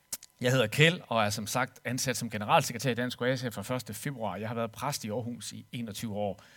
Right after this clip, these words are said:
før det, og jeg har Sara med, min hustru, øh, som lige har fået arbejde i øvrigt som lærer, og, øh, ellers arbejder som åndelig vejleder og,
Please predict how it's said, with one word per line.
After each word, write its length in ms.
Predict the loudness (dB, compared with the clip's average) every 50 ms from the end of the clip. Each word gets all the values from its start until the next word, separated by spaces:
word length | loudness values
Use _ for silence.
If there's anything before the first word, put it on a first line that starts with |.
| -20 -20 _
før 200 | -4 2 2 4
det, 260 | 6 8 8 8 6 4 0 -10 -20 -20 -20 -20 -20 -16 _
og 100 | -4 -2
jeg 80 | -2 0
har 80 | 0
Sara 320 | 2 4 6 6 8 8 6
med, 300 | 6 6 6 6 6 4 2
min 120 | -2 -4
hustru, 440 | -4 -2 -2 -4 -4 -4 -4 -4 -4 -4 -8 -16 -20 -20 -20 -20 -20 -20 -20 -20 -14 -8
øh, 300 | -2 0 0 0 0 0
som 220 | 0 0 0 0 4
lige 140 | 6 6 6
har 80 | 6
fået 160 | 6 4 4
arbejde 400 | 6 8 8 8 8 6 2 2
i 40 | 0
øvrigt 300 | -2 0 0 0 -2 -4 -10 -12
som 160 | -10 -6 -2
lærer, 300 | 2 2 4 4 2 2 -2 _ _ _ _ -20 -20 -20 -20 _
og, 360 | -2 0 2 2 2 2 2 2
øh, 160 | 2 0 0 -2 -2 -2
ellers 240 | 0 0 0 2
arbejder 560 | 2 4 4 6 6 6 4 4 2 -4 -10 -14
som 260 | -8 -4 -4 -4 -2 -2
åndelig 260 | -2 0 0 0 0
vejleder 460 | 2 2 2 2 0 -2 -2 -4 -4
og, 400 | -6 -6 -4 -2 -2 -2 -2